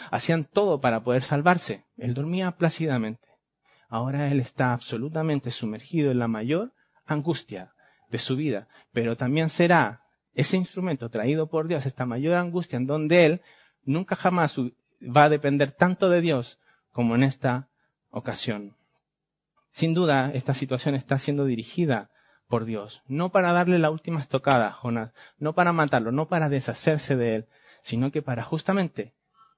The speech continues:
vuelva hacia él. Dios está ocupando toda esta situación para traer a su hijo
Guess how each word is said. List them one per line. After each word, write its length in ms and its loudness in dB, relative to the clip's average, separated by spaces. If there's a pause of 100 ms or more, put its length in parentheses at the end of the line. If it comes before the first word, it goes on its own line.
vuelva 640 0 (320)
hacia 460 -4
él. 120 -8 (180)
Dios 180 -2
está 140 0
ocupando 440 -2
toda 300 -2
esta 220 -6
situación 460 -6
para 260 2
traer 360 4 (280)
a 140 0
su 160 0
hijo 420 -4